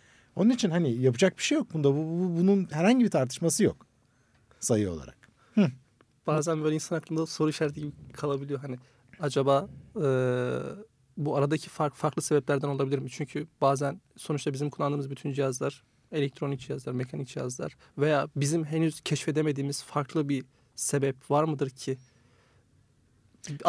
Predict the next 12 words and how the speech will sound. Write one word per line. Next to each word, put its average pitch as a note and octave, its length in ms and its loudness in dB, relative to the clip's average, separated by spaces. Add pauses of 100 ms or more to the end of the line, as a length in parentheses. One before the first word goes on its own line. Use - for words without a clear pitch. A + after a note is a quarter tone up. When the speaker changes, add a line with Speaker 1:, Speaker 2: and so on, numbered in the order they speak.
Speaker 2:
açıklayamıyoruz D3+ 540 6
biz B2 140 -4
bunu? B2+ 120 2 (140)
Speaker 1:
bak G2 200 0
şöyle. D3+ 340 4 (1040)
Bizim E3+ 460 4
hen-, E3+ 420 0
henüz G#3+ 440 4
keşfedemediğimiz B2+ 1160 0
farklı A#2 560 0
bir D3 200 2
sebep B2 440 0